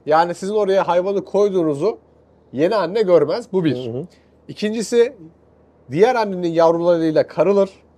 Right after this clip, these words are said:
Speaker 1: koyduğunuz yavrular ve on beş dakika boyunca o kapak oradan geri açılmaz.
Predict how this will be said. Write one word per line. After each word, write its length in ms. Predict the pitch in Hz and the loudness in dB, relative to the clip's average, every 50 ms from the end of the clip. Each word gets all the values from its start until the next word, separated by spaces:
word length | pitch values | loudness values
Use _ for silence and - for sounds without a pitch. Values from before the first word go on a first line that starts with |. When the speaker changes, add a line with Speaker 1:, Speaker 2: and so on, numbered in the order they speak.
| _ | _
Speaker 1:
koyduğunuz 440 | 151 147 143 127 135 135 135 127 127 | 0 0 0 0 -2 -6 -6 -4 0
yavrular 440 | 127 123 123 123 127 135 175 208 208 - _ _ _ _ _ _ - | 0 2 2 0 0 -2 -2 -4 -4 -6 _ _ _ _ _ _ -4
ve 120 | 170 214 220 | -4 -4 -2
on 300 | - 233 240 254 269 240 | 0 0 0 2 2 2
beş 200 | 214 185 - - | 0 0 0 -4
dakika 420 | 202 165 190 - - 160 147 160 | -6 -6 -6 -4 -4 -4 0 2
boyunca 320 | 220 220 208 170 165 226 | 4 4 4 2 0 -4
o 160 | - - 214 - | -2 -2 -2 0
kapak 320 | 208 196 - 180 160 - | 2 2 2 0 -2 -2
oradan 320 | 208 185 175 233 233 208 | -2 -2 -2 -4 -4 -4
geri 180 | 175 175 185 214 | -2 -2 0 0
açılmaz. 640 | 202 170 - 165 156 147 123 104 95 - - - | 0 0 -2 -4 -6 -6 -6 -6 -8 -10 -16 -20